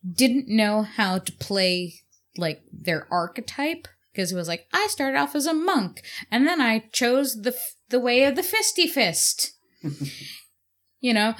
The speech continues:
and all they're doing is still just going, "I'm a punch it"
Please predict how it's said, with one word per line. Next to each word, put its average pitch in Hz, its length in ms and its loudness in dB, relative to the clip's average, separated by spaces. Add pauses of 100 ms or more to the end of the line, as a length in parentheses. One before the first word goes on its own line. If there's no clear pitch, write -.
(160)
and 247 120 0
all 311 200 0
they're 330 200 0
doing 262 380 0
is 220 200 0
still 294 400 0
just 240 280 -2
going, 214 360 -2 (180)
"I'm 302 260 0
a 302 60 0
punch 381 480 -4
it" - 340 -6